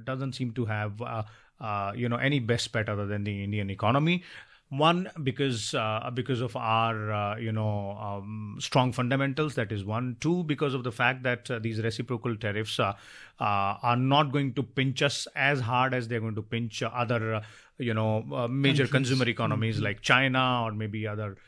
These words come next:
Speaker 1: smaller economies like Vietnam or Thailand or somewhere else as well. So that is why, uh, you know, uh, and European, uh, markets as well.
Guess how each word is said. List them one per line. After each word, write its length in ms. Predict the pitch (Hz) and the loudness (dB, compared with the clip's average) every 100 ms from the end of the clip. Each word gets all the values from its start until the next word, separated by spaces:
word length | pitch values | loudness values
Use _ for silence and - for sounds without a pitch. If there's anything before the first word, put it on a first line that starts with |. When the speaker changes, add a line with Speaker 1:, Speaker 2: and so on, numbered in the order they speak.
| - | -20
Speaker 1:
smaller 340 | - 131 123 117 | -6 0 2 2
economies 460 | 107 107 101 101 | 0 -2 -2 -4
like 180 | 95 90 | -6 -4
Vietnam 680 | 104 143 135 139 123 123 113 | 4 4 4 0 2 0 -2
or 100 | 104 | -2
Thailand 500 | 117 127 127 127 123 | 0 2 2 0 -2
or 40 | |
somewhere 340 | 117 131 151 151 | -2 -2 0 0
else 220 | 175 143 | 2 2
as 180 | 110 107 | 0 0
well. 140 | 143 - - - | -4 -4 -16 -18
So 100 | - | -2
that 200 | 165 202 | 2 4
is 140 | 247 170 | 2 2
why, 360 | 156 165 165 | 4 4 2
uh, 240 | 147 131 131 | 0 -2 -2
you 200 | 127 131 | -2 -2
know, 220 | 143 139 | -4 -4
uh, 180 | 131 131 | -6 -4
and 140 | 151 147 | -2 0
European, 580 | 247 330 165 127 117 | 0 0 0 0 -4
uh, 320 | 120 113 107 104 | -4 -2 -2 -2
markets 400 | 117 117 - - | -2 -2 -2 -4
as 140 | 104 | -4
well. 140 | 104 | -4